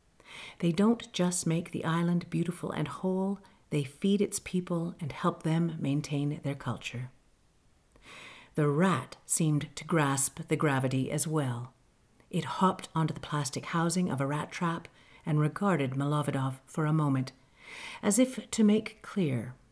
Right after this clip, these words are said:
that it should not be underestimated. Then it vanished into the wall. Alaska is one of the few places on Earth where rats are still rare.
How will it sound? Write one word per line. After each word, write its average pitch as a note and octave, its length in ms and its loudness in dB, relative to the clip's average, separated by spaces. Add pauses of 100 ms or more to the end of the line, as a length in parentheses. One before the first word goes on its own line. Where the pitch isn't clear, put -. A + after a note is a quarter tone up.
(100)
that - 160 -4
it F#3+ 320 0
should - 440 -2
not E3 460 0
be F#3+ 160 2
underestimated. C3 880 4 (880)
Then D#3 380 0 (640)
it C3 160 -8
vanished D3 580 0
into D3+ 200 -2
the D#3 100 0
wall. C3+ 460 -2 (2250)
Alaska A#3 760 4
is F3+ 100 2
one F#3 180 4
of F#3 100 -2
the E3+ 80 2
few G#3 360 4
places E3+ 520 2
on E3 260 2
Earth C#3 400 -4 (120)
where D#3+ 200 6
rats D#3 540 0 (100)
are D3 120 2
still F#3+ 520 0
rare. C#3+ 520 0